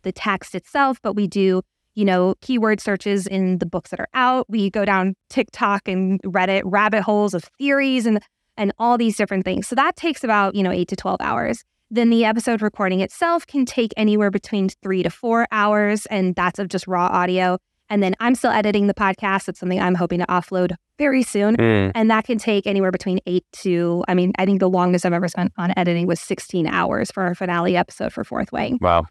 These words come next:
Speaker 1: So it is quickly becoming a full-time job. And I'm happy that it's reflecting that in, in things that we're actually able to make it a full-time job. But it is not for the faint of heart. And, like, when we share that with our listeners, they're like,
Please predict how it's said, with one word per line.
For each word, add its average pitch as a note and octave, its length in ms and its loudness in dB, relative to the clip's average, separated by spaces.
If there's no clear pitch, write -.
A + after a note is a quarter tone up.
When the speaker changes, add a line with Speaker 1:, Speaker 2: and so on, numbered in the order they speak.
Speaker 1:
So G3 440 0
it A#3+ 160 2
is B3 320 2
quickly D#4+ 380 -2
becoming G#3 420 2
a G3 80 2
full-time F#3 460 -2
job. F#3 360 2
And F#3+ 520 2
I'm F#3 480 0
happy G3+ 480 0
that F3+ 260 2
it's - 200 -2
reflecting F#3 460 -2
that G3 260 0
in, F3+ 240 2
in F3+ 300 2
things F#3 180 0
that F#3 100 0
we're F#3 100 2
actually F3+ 280 -2
able E3+ 220 0
to - 180 -6
make F#3 320 0
it C4+ 180 -2
a C4+ 100 -2
full-time C#4+ 440 0
job. D#4 280 0
But G3 380 0
it A3 140 0
is C4+ 160 2
not B3 240 4
for C4 100 -4
the B3 80 -2
faint A3 200 2
of G3+ 80 -2
heart. A3 240 2
And, F#3 100 0
like, F#3 120 -2
when G3 120 0
we G#3 100 2
share G3+ 200 0
that G3+ 140 2
with G3 120 0
our F#3 100 2
listeners, F#3 500 0
they're F#3+ 160 -2
like, F3+ 220 0